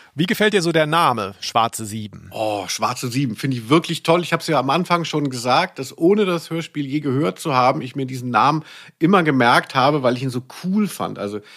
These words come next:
Speaker 2: er klingt ja so ein bisschen auch so wie nach einer Widerstandsbewegung. Also es gab ja die Weiße Rose, ne, um die Geschwister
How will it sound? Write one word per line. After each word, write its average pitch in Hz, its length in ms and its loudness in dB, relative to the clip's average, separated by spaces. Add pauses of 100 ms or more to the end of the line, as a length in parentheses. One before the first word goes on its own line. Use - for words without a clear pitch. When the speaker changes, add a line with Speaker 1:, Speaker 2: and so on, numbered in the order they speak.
(120)
Speaker 2:
er 117 80 -6
klingt 151 200 -2
ja 165 80 6
so 139 120 2
ein 127 100 0
bisschen 156 640 0
auch 127 320 -2
so 120 160 -8
wie 131 80 -8
nach 131 260 -2
einer 113 160 -2
Widerstandsbewegung. 117 1080 -2 (340)
Also 113 160 -10
es - 60 -12
gab 135 140 2
ja 147 100 2
die 123 180 -8
Weiße 120 320 2
Rose, 175 760 4
ne, 160 160 -4
um 147 160 -6
die 131 120 -10
Geschwister 127 580 -4